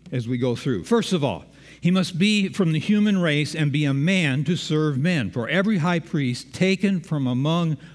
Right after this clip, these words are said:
men is ordained for men." He, uh, has the word here, anthropos, which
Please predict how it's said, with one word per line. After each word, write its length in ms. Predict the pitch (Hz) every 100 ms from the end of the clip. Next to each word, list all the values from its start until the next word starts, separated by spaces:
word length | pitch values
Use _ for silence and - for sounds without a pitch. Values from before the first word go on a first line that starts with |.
| -
men 500 | 170 170 123 104 110 - - - -
is 220 | 156 135
ordained 760 | 147 127 123 170 131 117 120 113
for 160 | 131
men." 360 | 120 120 87 82 - - - - - _ - _ _ _
He, 380 | - 156 180 156
uh, 200 | 143 120 90 - -
has 260 | - 160 -
the 80 | 151
word 280 | 147 165
here, 160 | 135 147
anthropos, 720 | 151 175 175 - 175 170 -
which 280 | 143 131